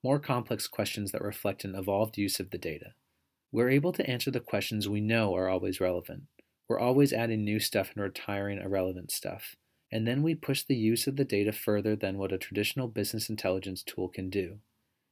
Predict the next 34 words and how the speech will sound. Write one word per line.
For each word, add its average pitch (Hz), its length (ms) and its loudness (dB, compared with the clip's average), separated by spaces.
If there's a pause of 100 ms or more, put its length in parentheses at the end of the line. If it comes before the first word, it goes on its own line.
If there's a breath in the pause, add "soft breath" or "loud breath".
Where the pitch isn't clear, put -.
(140)
If - 160 -4
you're 123 80 2
starting 127 380 6
to 147 120 -2
try 123 240 2
to 117 100 2
do 104 180 2
things 104 300 -2
with 95 80 -6
traditional 113 480 -2
tools 98 380 0
that 98 120 0
are 95 80 0
beyond 95 420 0
their 113 80 0
capabilities, 95 840 -2 (360 soft breath)
you're 107 100 2
getting 113 280 4
ready 98 200 2
for - 100 -6
the 95 80 -6
next 95 380 -6
phase. 95 460 -2 (300)
But 113 120 4
use 151 320 4
must 165 120 -6
be 170 120 2
permanently 117 640 -2
ingrained 98 480 0
and 95 120 -4
fully 107 400 0
engaged 92 440 -2
with - 160 -10
management. 90 540 -8